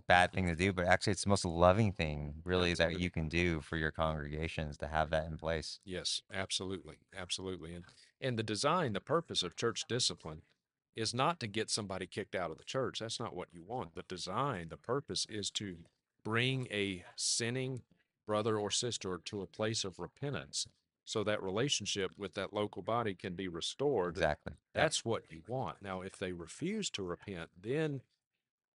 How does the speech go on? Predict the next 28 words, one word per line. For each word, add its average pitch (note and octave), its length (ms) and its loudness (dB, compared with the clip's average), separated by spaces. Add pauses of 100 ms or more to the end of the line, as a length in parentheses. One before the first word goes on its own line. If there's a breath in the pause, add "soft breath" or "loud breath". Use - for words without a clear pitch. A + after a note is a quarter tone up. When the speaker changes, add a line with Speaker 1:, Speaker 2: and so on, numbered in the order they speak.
(220)
Speaker 2:
after G2+ 220 -8
you F#2+ 100 -4
follow G2 280 2
the F2 100 -4
steps A#2+ 440 2
that G2 120 -8
Jesus F2+ 340 -4
describes A2+ 580 -2
in F2+ 80 -10
Matthew F2 280 -8
eighteen, G2 380 -8
then F#2 160 -6
you F#2 120 -8
finally F#2 520 -6
do G2 220 0
have F2+ 240 -4
to F#2+ 80 -10
treat G2+ 340 -6
them F#2+ 140 -4
as E2+ 180 -8
a F2+ 40 -8
Gentile F2 500 -6
and E2 100 -12
a E2 60 -18 (560 soft breath)
tax G2 260 -2
collector, F2+ 340 -6
an F2 80 -6
outsider. D#2+ 560 -6